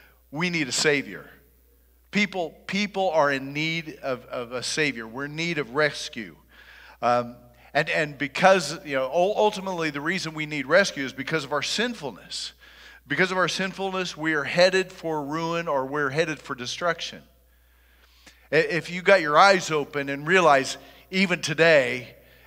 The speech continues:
it, it just seems like things are falling apart in our world.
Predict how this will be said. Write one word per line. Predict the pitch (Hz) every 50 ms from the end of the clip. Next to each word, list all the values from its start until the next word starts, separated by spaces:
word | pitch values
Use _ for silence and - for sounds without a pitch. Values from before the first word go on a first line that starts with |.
| _ -
it, | 151 151 160
it | 175 175 160
just | - 170 160 -
seems | - 170 175 175 170 151 131 143
like | 151 143 143 139 135 -
things | - 165 160 156 135 131
are | 139 131
falling | - 156 147 139 139 135 127
apart | 120 - - - - 165 151 127 101 - - - - -
in | 123 123
our | 123 120 117 110
world. | 113 120 117 107 98 87 - -